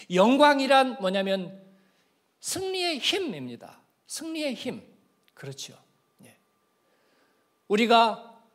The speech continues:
어둠을 물리칠 때 이 빛의 영광이 있는 것입니다. 이것은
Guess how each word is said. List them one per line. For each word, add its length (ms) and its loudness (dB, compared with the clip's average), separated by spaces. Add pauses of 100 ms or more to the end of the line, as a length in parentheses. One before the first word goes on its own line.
어둠을 640 4
물리칠 520 -2
때 360 -2 (540)
이 460 -2
빛의 640 -2
영광이 500 2
있는 180 -6
것입니다. 460 -12
이것은 400 -8